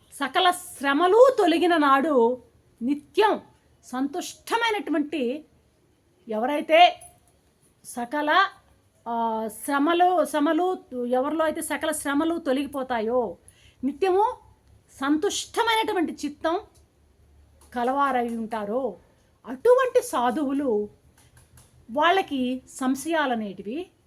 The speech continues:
ఉండవయ్యా. వాళ్ళు ఉత్తమ స్థానాన్ని పొందుతారు. కాబట్టి ఇక్కడ ఏం బేసికల్గా చివరికి ఏం చెప్తున్నాడు? నువ్వు పురుష ప్రయత్నంతో, అభ్యాసంతో నువ్వు ఆ మంత్రిని వశం చేసుకో, రాజదర్శనాన్ని పొందు అని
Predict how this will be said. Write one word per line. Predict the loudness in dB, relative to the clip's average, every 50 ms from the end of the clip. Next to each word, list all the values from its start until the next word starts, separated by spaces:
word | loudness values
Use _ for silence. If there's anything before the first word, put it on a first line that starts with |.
| _ -16
ఉండవయ్యా. | -14 -14 -14 -14 -16 -18 -20 -20 -20 -20 -20 -20 -20 -20 _ _ _ _ _ _ _ _ _ _ -20 _ _ _ _ _ _ _ -6
వాళ్ళు | -4 -4 -2 -2 -2 -4 -6 -8 -12 -18 _ _ _ _ -12
ఉత్తమ | -12 -10 -4 -2 0 0
స్థానాన్ని | 0 -2 -4 -6 -6 -4 -4 -2 -2 -2 -2 -2 0 -2 -2 -4 -6 -12 _ -20 -20 _ -14 -12
పొందుతారు. | -12 -12 -10 -10 -12 -12 -12 -14 -16 -16 -18 -18 -20 -20 -20 _ _ _ -14
కాబట్టి | -8 -8 -6 -6 -6
ఇక్కడ | -4 -2 -2
ఏం | 0 0 0 0
బేసికల్గా | 0 0 -2 -2 -4 -6 -6 -6 -6
చివరికి | -8 -8 -10 -8 -8 -6 -4
ఏం | -4 -4 -4
చెప్తున్నాడు? | -4 -6 -6 -4 -2 -2 0 2 4 6 6 4
నువ్వు | 2 0 -8 -20 -12 -8 -6 -6 -6 -4
పురుష | -6 -6 -4 -2 -2 0
ప్రయత్నంతో, | 0 0 0 -2 -2 -4 -4 -4 -4 -4 -2 -2 0 0 -2 -4 -6 -14 -20 -20 -12
అభ్యాసంతో | -10 -10 -10 -6 0 2 2 2 2 2 0 -2 -2 -2 0 4 8 8 10 8 8 4 0 -10 -20 -14 -10
నువ్వు | -8 -6 -4 -4
ఆ | -4 -4 -4 -2 -2 -2 -2 -4 -8 -16 -20 _ _ -20 -20 -20 -12 -8
మంత్రిని | -6 -4 -4 -2 -2 0 0 0
వశం | 0 -2 -2 -4 -6 -4 -4
చేసుకో, | -6 -6 -8 -8 -8 -6 -6 -6 -6 -8 -14 -20 _ -20 -16
రాజదర్శనాన్ని | -14 -12 -10 -8 -6 -6 -8 -8 -8 -10 -10 -10 -10 -12
పొందు | -12 -14 -12 -12 -12 -12 -12 -14 -12
అని | -8 -4 -4 -4